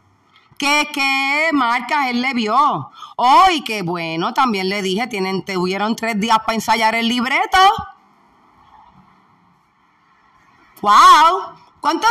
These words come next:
cipas de cerveza habrá sido esa reunión para ponerse de acuerdo en qué le iban a decir al policía? Yo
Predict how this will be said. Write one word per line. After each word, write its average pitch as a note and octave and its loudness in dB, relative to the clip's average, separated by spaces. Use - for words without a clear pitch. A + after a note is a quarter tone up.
cipas A4 2
de F#4+ 2
cerveza D#4 -2
habrá C#4 0
sido C#4 -4
esa C#4 0
reunión A#3 -4
para A3 0
ponerse A#3 -4
de C4 -2
acuerdo B3 -2
en A#3+ -6
qué G#3+ -4
le G#3 -4
iban G#3+ -4
a A3 -2
decir A3 -6
al G#3+ -2
policía? F3+ -4
Yo B3+ 0